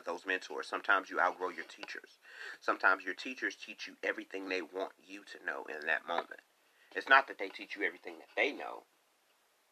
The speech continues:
They teach you everything they want you to know. Sometimes you gotta go and you gotta find a new dojo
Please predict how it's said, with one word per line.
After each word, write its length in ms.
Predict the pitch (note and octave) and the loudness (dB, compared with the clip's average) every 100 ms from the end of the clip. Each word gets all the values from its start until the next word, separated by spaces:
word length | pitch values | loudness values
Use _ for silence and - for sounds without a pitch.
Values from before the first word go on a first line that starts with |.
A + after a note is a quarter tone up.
| _ _ _ _ _ _ _ _ _ _ | _ _ _ _ _ _ _ _ _ _
They 100 | A2 | -2
teach 300 | G#2+ A2 - | -2 -6 -4
you 80 | F#2+ | 0
everything 340 | G2 F#2 F#2 | 0 -2 -4
they 100 | F2+ | -2
want 240 | E2+ E2+ - - | -2 -4 -8 -12
you 100 | G#2+ | -20
to 220 | G#2+ - - | -20 -18 -18
know. 180 | - - _ _ _ _ _ _ _ _ _ _ _ _ _ _ _ _ - - _ _ _ _ _ _ _ _ _ _ _ | -18 -20 _ _ _ _ _ _ _ _ _ _ _ _ _ _ _ _ -20 -20 _ _ _ _ _ _ _ _ _ _ _
Sometimes 420 | - G2 G#2 G2+ | -8 0 2 2
you 60 | G#2 | 6
gotta 200 | G2+ G2 | 8 8
go 220 | F#2 F#2+ | 6 4
and 120 | F#2 | 2
you 60 | F#2 | 2
gotta 200 | F#2 E2+ | 4 6
find 260 | - F#2 E2 | 8 10 8
a 60 | |
new 140 | E2+ E2+ | 2 -2
dojo 480 | F2 F2 F#2 C#2 | 0 0 0 -2